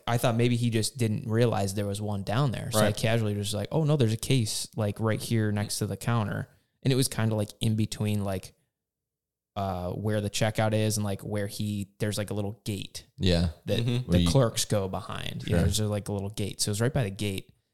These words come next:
Speaker 1: And he goes, "Oh no, we don't have any of that." And I said, "Oh no, there's a, there's a case right here." Um, I said, "I'd, I'd love to buy some."
Speaker 3: Mm-hmm.
Speaker 1: You know, how, what's your, do you guys have a limit here?
Speaker 2: Mm-hmm.
Speaker 1: And he goes, "Oh no, we're,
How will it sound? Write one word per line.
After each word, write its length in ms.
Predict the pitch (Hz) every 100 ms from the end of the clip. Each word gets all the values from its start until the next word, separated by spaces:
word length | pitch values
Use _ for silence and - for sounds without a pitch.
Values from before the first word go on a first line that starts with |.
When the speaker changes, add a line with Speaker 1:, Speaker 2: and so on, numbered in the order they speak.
| -
Speaker 1:
And 100 | 110
he 40 | 107
goes, 140 | 104
"Oh 140 | 120 117
no, 140 | 110
we 100 | 113
don't 100 | 113
have 180 | 107 107
any 100 | 101
of 40 | 98
that." 120 | 98
And 80 | 101
I 20 |
said, 180 | - 101
"Oh 120 | 107
no, 100 | 131
there's 180 | 151 131
a, 80 | 101 -
there's 160 | 107 101
a 40 |
case 300 | - 117 113
right 180 | 110 104
here." 480 | 135 151 107 113 - _ _ _ _ _
Um, 520 | 107 101 98 98 101 117 _ -
I 80 | 107
said, 440 | 104 101 101 95 - -
"I'd, 240 | 104 104 - _ _ _ _ -
I'd 140 | 101
love 140 | 104 104
to 60 |
buy 220 | 95 110 180
some." 300 | - - - _ -
Speaker 3:
Mm-hmm. 280 | 92 90 85
Speaker 1:
You 100 | 104
know, 120 | 101
how, 180 | 110 104
what's 320 | 107 107 -
your, 240 | 104 98 98
do 140 | -
you 40 | 110
guys 160 | 98
have 100 | 107
a 40 | 98
limit 240 | 117 -
here? 260 | 135 - -
Speaker 2:
Mm-hmm. 140 | 113 117
Speaker 1:
And 100 | 117
he 100 | 127
goes, 180 | 107 98 -
"Oh 160 | 123
no, 180 | 113 104
we're, 280 | 107 110